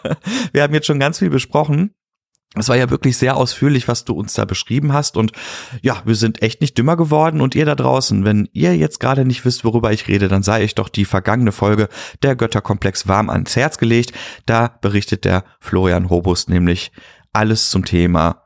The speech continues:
G-Kräfte, Raumfahrt und was muss ich eigentlich tun, um von der Erde wegzukommen, von dem Mond wegzukommen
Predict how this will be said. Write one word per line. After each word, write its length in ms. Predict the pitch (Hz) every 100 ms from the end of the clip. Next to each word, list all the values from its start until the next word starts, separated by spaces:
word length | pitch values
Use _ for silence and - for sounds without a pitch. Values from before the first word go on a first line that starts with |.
| -
G-Kräfte, 460 | 135 - 98 -
Raumfahrt 580 | 95 92 85 85 85 82
und 200 | - 151
was 120 | 113
muss 160 | 101 95
ich 100 | -
eigentlich 280 | 90 95 -
tun, 280 | 92 95 - -
um 160 | 101
von 180 | - 87
der 140 | 98 -
Erde 240 | 87 92
wegzukommen, 500 | - - - 98 101 - - -
von 280 | - 107 104 _ -
dem 300 | 98 95 92
Mond 300 | 104 123 143
wegzukommen 560 | 113 - 113 - 101